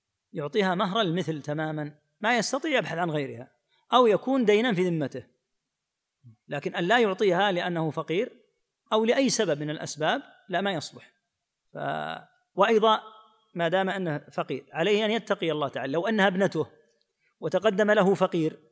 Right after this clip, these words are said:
هل سيزوج بنته ويقول: "الباقي سأجعله، آه، في ذمتك"؟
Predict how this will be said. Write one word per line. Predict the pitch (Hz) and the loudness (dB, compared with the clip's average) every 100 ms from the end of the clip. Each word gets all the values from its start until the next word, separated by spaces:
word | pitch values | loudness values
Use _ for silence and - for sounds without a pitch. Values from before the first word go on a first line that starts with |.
| _ _ _ _ _ _ - | _ _ _ _ _ _ -2
هل | 175 220 202 | 2 2 0
سيزوج | 175 190 180 175 151 - - _ - 165 220 196 | -2 2 2 0 -6 -16 -20 _ -4 2 6 6
بنته | 165 196 170 156 | 4 0 2 0
ويقول: | 151 151 156 185 | 0 -2 0 0
"الباقي | 190 175 202 190 175 - - _ | 2 4 2 2 -4 -4 -12 _
سأجعله، | - 175 190 156 170 170 170 170 - _ _ _ _ _ | -8 -4 -2 0 0 0 -2 -4 -8 _ _ _ _ _
آه، | - 156 | -10 -6
في | 170 | -4
ذمتك"؟ | 165 165 190 202 262 - | -2 -2 -2 -4 -6 -10